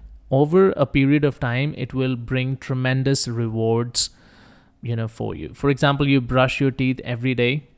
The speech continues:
once or twice a day. If you stop it for a day, maybe nothing will happen. But if you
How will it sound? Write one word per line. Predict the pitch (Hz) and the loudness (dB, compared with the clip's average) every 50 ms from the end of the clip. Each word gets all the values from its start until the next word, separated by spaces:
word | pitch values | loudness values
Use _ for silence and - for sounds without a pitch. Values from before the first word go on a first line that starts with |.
| _ _ - - 120 | _ _ -16 -12 -8
once | 113 113 113 123 131 131 123 - | -6 -4 -2 -2 -2 -2 -2 -2
or | 127 123 | -2 -4
twice | 107 110 120 120 123 120 - | -4 -2 -4 -2 -2 -4 -4
a | 135 | -2
day. | 117 117 123 139 165 151 - - - | -2 0 0 -2 -4 -6 -10 -14 -14
If | - - - | -8 -2 0
you | 147 | 2
stop | 131 - - 147 127 - - | 2 2 2 2 0 2 0
it | 143 - | -2 -2
for | - 143 | -2 -2
a | 135 123 | -2 0
day, | 120 120 120 | 0 0 0
maybe | 123 120 117 117 117 | 0 0 -2 -2 -2
nothing | 117 113 110 - 117 110 110 | -4 -4 -4 -4 -6 -4 -4
will | 110 107 110 | -4 -4 -4
happen. | 110 107 95 - - 110 107 | -6 -10 -12 -10 -10 -8 -6
But | 113 120 | -6 -6
if | 113 - | -2 0
you | 131 139 139 | 0 2 2